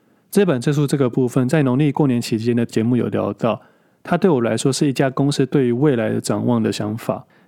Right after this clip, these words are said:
以公司派来说，这间公司并不随意开始增加库藏股，所以他们认为库藏股的时机可能是相对好的时机，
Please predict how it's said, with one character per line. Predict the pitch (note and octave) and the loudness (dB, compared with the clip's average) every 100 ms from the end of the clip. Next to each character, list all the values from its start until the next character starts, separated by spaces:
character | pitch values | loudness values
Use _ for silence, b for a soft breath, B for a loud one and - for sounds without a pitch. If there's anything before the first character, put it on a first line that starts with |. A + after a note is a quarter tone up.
| b | b
以 | C3+ | -2
公 | E3+ F3+ | 0 0
司 | F3 F3+ | 0 0
派 | F3+ | 2
来 | B2+ A2 A2 | 2 0 -2
说， | - A#2 A2+ - b b | 0 0 0 -4 b b
这 | - F#3 | 0 2
间 | F3+ | 2
公 | F3 E3+ | 0 0
司 | E3+ | 0
并 | D3+ F3 | 0 0
不 | D#3 D#3 | 0 0
随 | C3+ B2 | 0 0
意 | C3 | 0
开 | - C3 | -2 -2
始 | A#2 | -2
增 | - A#2+ | 0 0
加 | B2 | 0
库 | - C3 | 0 -2
藏 | A2+ G#2+ A2 | -2 -6 -4
股， | A2+ - b b - | -4 -4 b b -4
所 | E3+ | 0
以 | D#3+ | 2
他 | F3 | 2
们 | D#3 C3+ | 2 2
认 | E3+ | 2
为 | C3+ B2 | 2 0
库 | - D3+ | 0 0
藏 | B2+ | 0
股 | B2 | 0
的 | A#2 G#2+ | 0 -2
时 | - A2 | -2 -2
机 | - A#2 A#2 b b | 0 -2 -2 b b
可 | - | -6
能 | A2+ | -4
是 | A2 C#3 | -2 -4
相 | - C3+ | 0 -2
对 | C#3 C#3 | 0 -2
好 | - | -2
的 | A2 G#2+ | -6 -6
时 | - G#2+ | -4 -6
机， | - A#2 | -4 -6